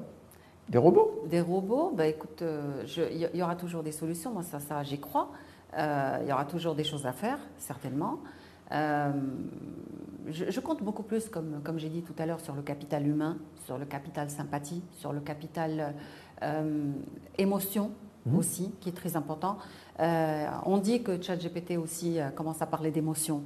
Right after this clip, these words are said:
Speaker 1: C'est possible.
Speaker 2: Euh, oui, enfin, on en, on en parle beaucoup, mais on n'en est pas encore là. Mais c-, bon, euh, quand je dis on n'en est pas encore là, euh, on, on a l'impression que ça va prendre des années, alors que ça n'a pris que deux ans pour que ça s'installe,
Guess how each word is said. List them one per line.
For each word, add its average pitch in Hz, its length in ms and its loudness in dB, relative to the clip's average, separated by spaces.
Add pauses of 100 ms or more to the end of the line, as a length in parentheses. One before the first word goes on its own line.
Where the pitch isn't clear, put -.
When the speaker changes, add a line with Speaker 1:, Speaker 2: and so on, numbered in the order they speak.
(120)
Speaker 1:
C'est 101 80 6
possible. 120 320 8 (120)
Speaker 2:
Euh, 170 60 4
oui, 233 400 6
enfin, 147 340 0
on 147 80 0
en, 147 120 0 (100)
on 165 60 6
en 156 40 4
parle 165 280 4
beaucoup, 170 320 0 (420)
mais 170 400 8
on 170 60 6
n'en 185 160 4
est 175 80 4
pas 165 100 2
encore 160 300 0
là. 233 180 8
Mais 175 160 2
c-, - 180 -6
bon, 190 220 0 (320)
euh, 107 300 4
quand 208 240 2
je 175 120 2
dis 190 160 4
on 190 100 4
n'en 180 120 4
est 175 80 4
pas 175 140 0
encore 160 240 2
là, 165 360 4
euh, 139 240 2
on, 147 240 2
on 160 40 2
a 160 60 2
l'impression 165 360 -2
que 170 100 -6
ça 170 100 0
va 160 80 4
prendre 160 260 -2
des 156 180 2
années, 175 220 2
alors 160 240 0
que 165 80 -4
ça 160 120 -2
n'a 151 120 2
pris 151 160 -8
que - 140 -6
deux 180 280 6
ans 214 240 4
pour 175 140 -4
que 160 80 -4
ça 147 160 0
s'installe, 151 500 2